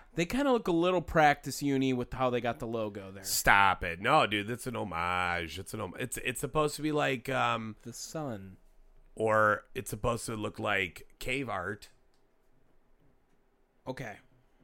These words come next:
Speaker 2: Yeah, again, shout out to the fucking indigenous tribes. Fucking
Speaker 1: Okay.
Speaker 2: rad.
Speaker 1: Okay.
Speaker 2: Uh, next, number six is Portland's.
Speaker 1: Boo.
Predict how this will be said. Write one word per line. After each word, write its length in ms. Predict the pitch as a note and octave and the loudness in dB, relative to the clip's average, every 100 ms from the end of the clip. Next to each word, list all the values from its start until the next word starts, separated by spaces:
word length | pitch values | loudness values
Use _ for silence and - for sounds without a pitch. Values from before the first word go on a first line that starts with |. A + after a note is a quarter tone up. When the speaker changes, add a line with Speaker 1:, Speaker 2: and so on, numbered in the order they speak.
| - | -6
Speaker 2:
Yeah, 200 | B2 G#2 - | -4 -4 -6
again, 580 | G#2 A2 B2 E3+ A#2+ F#2+ | -6 0 4 6 4 -2
shout 360 | - - C3 C#3 | -6 4 6 8
out 200 | C#3 C#3+ | 8 6
to 100 | - | 2
the 100 | D3 | -2
fucking 340 | - D3 D3+ C#3+ | 2 0 0 -4
indigenous 540 | C#3 C#3+ D3+ D#3+ C#3 | -2 -2 -2 -4 -6
tribes. 640 | - A#2+ G#2 G2 E2+ - - - - - - | -4 0 0 0 -4 -10 -14 -18 -20 -20 -14
Fucking 300 | - C3+ - | -2 -2 0
Speaker 1:
Okay. 80 | A2+ | -4
Speaker 2:
rad. 680 | G2 G2+ G#2 A2+ A#2 G2 F2 - | -4 -2 4 6 6 4 0 -10
Speaker 1:
Okay. 260 | D#3 - C#4 - | -12 -10 -12 -2
Speaker 2:
Uh, 400 | A#2 A2+ A2+ A2+ - | 4 8 8 6 4
next, 520 | C#3 E3 D3 - - - - C3 | 4 4 4 -4 -8 -18 -16 -4
number 220 | D3 C3+ | -2 -2
six 480 | - D#3+ C#3+ - A#2 | 0 2 2 2 -6
is 60 | |
Portland's. 840 | - - C3+ - A#2+ F2+ F2 - - - - - | -6 -2 0 0 -4 -4 -6 -10 -12 -20 -20 -16
Speaker 1:
Boo. 480 | A#2+ A#2 A#2+ A#2+ | -12 -10 -8 -6